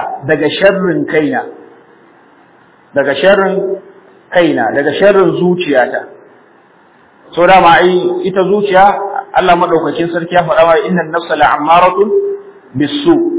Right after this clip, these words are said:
Ita dama zuciya ko da yaushe tana umarni ne da abubuwa munana. Ko ba haka ba?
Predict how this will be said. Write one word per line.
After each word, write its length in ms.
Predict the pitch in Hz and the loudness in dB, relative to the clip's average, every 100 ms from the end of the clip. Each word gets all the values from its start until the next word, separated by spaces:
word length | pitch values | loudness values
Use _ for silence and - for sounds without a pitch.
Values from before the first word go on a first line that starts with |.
| - - - - - _ _ - | -4 -6 -6 -10 -14 _ _ -8
Ita 140 | 156 180 | -2 2
dama 280 | 196 175 170 170 | 4 4 2 2
zuciya 320 | 170 170 185 202 196 - - - 190 | 0 2 4 4 2 -4 -8 -6 -2
ko 120 | 202 | 2
da 60 | 185 | 2
yaushe 160 | 170 170 | 0 0
tana 220 | 190 170 143 107 - - - - | 2 4 4 2 -2 -12 -18 -8
umarni 460 | 117 147 151 180 | -2 -2 0 -2
ne 120 | 180 151 | -2 0
da 440 | 139 120 - - - - _ _ | 2 2 -2 -10 -18 -20 _ _
abubuwa 380 | - 170 175 165 | 0 2 4 2
munana. 500 | 147 151 147 127 113 - - _ _ _ _ - _ _ _ _ _ - - | 2 -2 -2 -2 -4 -12 -18 _ _ _ _ -20 _ _ _ _ _ -16 -4
Ko 120 | 170 | 2
ba 80 | 160 139 | 4 2
haka 140 | 135 | 0
ba? 100 | 131 | -6